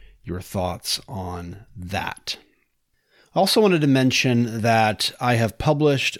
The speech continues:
on thinking to believe dot com the article that corresponds to the episode on reason and belief in God,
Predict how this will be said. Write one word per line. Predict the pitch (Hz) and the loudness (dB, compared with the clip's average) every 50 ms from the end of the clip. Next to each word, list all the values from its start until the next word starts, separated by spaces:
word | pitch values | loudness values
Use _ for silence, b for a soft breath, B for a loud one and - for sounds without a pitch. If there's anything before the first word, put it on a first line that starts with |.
| _ - | _ -4
on | 120 120 120 117 | 0 2 2 0
thinking | 104 - 143 143 120 - 135 131 123 | 2 2 0 0 2 2 2 2 2
to | - - 120 | 2 0 0
believe | 104 110 117 120 117 117 101 95 | 0 2 2 2 2 2 0 0
dot | 113 104 98 - | 0 -2 -2 -2
com | - - - 131 127 120 104 95 90 87 87 90 - b b b b b b b b b b b b b | -8 -4 -2 0 0 2 0 -2 -4 -6 -10 -12 -14 b b b b b b b b b b b b b
the | b 110 123 120 117 113 113 110 - - | b -2 2 2 4 2 2 0 -2 0
article | 139 143 147 151 156 - - 151 151 147 147 151 | 2 2 4 2 0 0 0 2 2 4 2 2
that | 135 135 117 110 - | 0 -2 -6 -6 -6
corresponds | - 131 135 127 127 117 - - - 127 117 117 117 117 117 117 117 117 110 - - - _ _ _ | -2 0 2 2 2 2 0 -2 0 0 0 2 2 2 2 2 2 2 0 -2 -4 -4 _ _ _
to | - - - 123 120 117 113 113 113 110 107 107 107 107 - | -8 -6 -2 0 0 2 2 2 0 0 0 -2 -2 -4 -6
the | - - 98 107 107 104 104 - | -8 -8 -6 -4 -2 -2 -4 -4
episode | - 123 110 - 127 123 - 131 120 117 117 113 101 | -4 -4 -2 0 0 0 2 2 2 2 2 0 0
on | 98 - 110 107 104 107 104 104 101 101 | -2 -4 -4 -4 -2 -2 -2 -2 -4 -4
reason | - - 101 113 127 139 131 107 131 131 127 123 | -6 -4 0 2 4 4 4 4 2 2 2 2
and | 101 110 107 98 | 0 -2 -4 -4
belief | 104 101 104 117 117 110 - 127 | -2 -2 0 0 0 0 0 -2
in | 113 110 | -2 -2
God, | 101 101 95 90 90 92 98 - | -2 -2 -2 -2 -4 -6 -8 -12